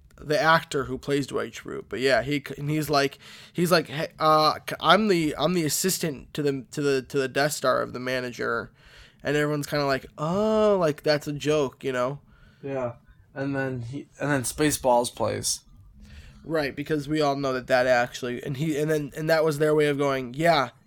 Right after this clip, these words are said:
Speaker 1: it's," they're like, "Yeah, it's canon now. Uh, yeah, it's, it's the real deal."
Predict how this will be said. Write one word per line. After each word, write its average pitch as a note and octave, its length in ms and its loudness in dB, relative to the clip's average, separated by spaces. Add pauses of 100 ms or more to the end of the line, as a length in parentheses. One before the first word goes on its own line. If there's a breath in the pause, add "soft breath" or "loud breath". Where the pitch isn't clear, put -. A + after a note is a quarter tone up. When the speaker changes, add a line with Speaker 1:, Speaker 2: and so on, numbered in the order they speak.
(120)
Speaker 1:
it's," G#3 220 4
they're F3 180 0
like, D#3+ 180 4
"Yeah, D#3+ 340 2
it's E3 160 -2
canon D3 400 -2
now. A#2+ 360 -2 (100)
Uh, C3+ 220 2
yeah, C#3 280 2
it's, C#3 280 -4
it's - 280 -6
the D#3 260 2
real E3 260 4
deal." C3+ 520 -2